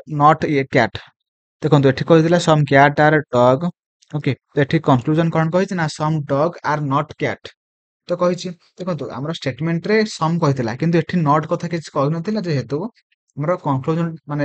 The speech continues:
ଯୋଉ କନକ୍ଲୁଜନ ୱାନ୍ଟା ମଧ୍ୟ ଆମର ଫଲୋ କରୁନାହିଁ। ଓକେ, ତ ନେକ୍ସଟ ଆମର କହିଛି କି କନକ୍ଲୁଜନ ମାନେ ଟୁଟା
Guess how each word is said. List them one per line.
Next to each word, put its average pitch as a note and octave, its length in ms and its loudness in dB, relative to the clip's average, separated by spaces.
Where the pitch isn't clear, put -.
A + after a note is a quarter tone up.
ଯୋଉ C#3+ 120 0
କନକ୍ଲୁଜନ D#3 540 -4
ୱାନ୍ଟା D#3 360 0
ମଧ୍ୟ E3 200 -2
ଆମର F3+ 220 -2
ଫଲୋ D3+ 240 4
କରୁନାହିଁ। D3+ 460 4
ଓକେ, D3+ 220 -6
ତ E3+ 80 -2
ନେକ୍ସଟ D3+ 340 0
ଆମର D3+ 200 -6
କହିଛି D#3+ 280 -2
କି F#3+ 160 0
କନକ୍ଲୁଜନ D#3 480 -2
ମାନେ C#3 260 0
ଟୁଟା C#3 320 0